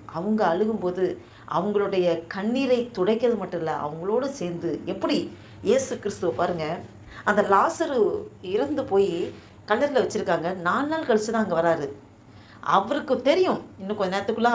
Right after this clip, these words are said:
அவரு, ஆ, அந்த ஒரு மிராக்கிள் பண்ண போறாருங்கிறது தேவகுமாரன். அவருக்கு எல்லாம் அறிந்-, அறிந்திருக்கிறவர். அவருக்கு நல்லா தெரியும். இருந்தாலும் அந்த மரியாள் வேதனைப்பட்டு கண்ணீர் விட்டு தன்னுடைய, ஆ, ஆ, வந்து,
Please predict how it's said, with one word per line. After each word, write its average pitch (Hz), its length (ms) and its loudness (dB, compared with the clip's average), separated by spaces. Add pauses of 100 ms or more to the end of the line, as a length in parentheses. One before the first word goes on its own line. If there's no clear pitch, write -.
அவரு, 202 240 0 (480)
ஆ, 180 80 0 (600)
அந்த 160 260 -4 (240)
ஒரு 160 200 -4 (160)
மிராக்கிள் 233 400 0
பண்ண 185 160 0
போறாருங்கிறது 220 680 2 (320)
தேவகுமாரன். 254 760 -2
அவருக்கு 196 300 -6
எல்லாம் 269 260 0
அறிந்-, 208 360 -4 (120)
அறிந்திருக்கிறவர். 175 640 -6 (580)
அவருக்கு 214 260 0
நல்லா 285 220 2
தெரியும். 170 260 0
இருந்தாலும் 190 480 2 (1200)
அந்த 180 180 2 (140)
மரியாள் 294 460 4 (240)
வேதனைப்பட்டு 220 600 0 (420)
கண்ணீர் 220 420 0
விட்டு 214 200 0 (120)
தன்னுடைய, 165 420 -2 (300)
ஆ, 165 80 -4 (580)
ஆ, 175 60 2 (580)
வந்து, 151 220 2